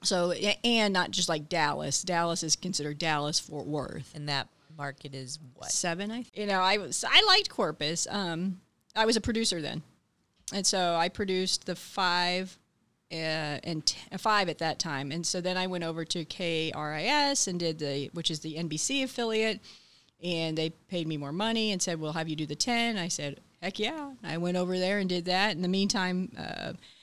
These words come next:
Speaker 1: the man I was dating at the time went to, uh, K T R K in Houston. And about a couple months later,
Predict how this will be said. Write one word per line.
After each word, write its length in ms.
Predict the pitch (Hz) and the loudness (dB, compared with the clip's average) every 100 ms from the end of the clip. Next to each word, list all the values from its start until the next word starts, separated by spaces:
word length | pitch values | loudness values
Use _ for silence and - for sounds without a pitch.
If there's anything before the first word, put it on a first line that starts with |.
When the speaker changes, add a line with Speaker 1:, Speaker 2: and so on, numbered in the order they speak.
| _ - | _ -6
Speaker 1:
the 360 | 185 180 165 | -2 0 0
man 460 | 156 202 208 208 196 | 2 4 6 6 4
I 160 | 180 180 | 4 2
was 180 | 170 160 | 0 0
dating 760 | 202 185 285 202 170 220 220 | 2 4 2 2 2 0 -2
at 200 | - 165 | -2 -4
the 80 | 160 | -4
time 420 | 151 143 143 160 | -6 -2 0 0
went 260 | 202 175 180 | 0 0 2
to, 340 | - 196 180 | 2 2 2
uh, 380 | 170 160 151 160 165 - - - | 0 0 0 0 -4 -12 -18 -2
K 160 | 202 | 0
T 160 | 175 180 | 0 0
R 100 | 156 | 0
K 380 | 202 165 139 175 - - _ | -2 0 2 0 -4 -20 _
in 120 | 180 175 | -4 2
Houston. 580 | 233 233 - 139 165 190 _ _ - | 4 6 4 4 -2 -4 _ _ -4
And 680 | 175 165 160 160 160 165 165 - - _ - | 0 2 2 2 0 -2 -4 -12 -20 _ 0
about 300 | 185 180 92 87 | 4 4 0 -8
a 60 | |
couple 220 | - 190 196 | -4 0 2
months 260 | 190 185 | 2 4
later, 500 | 190 202 202 196 190 | 4 6 6 4 0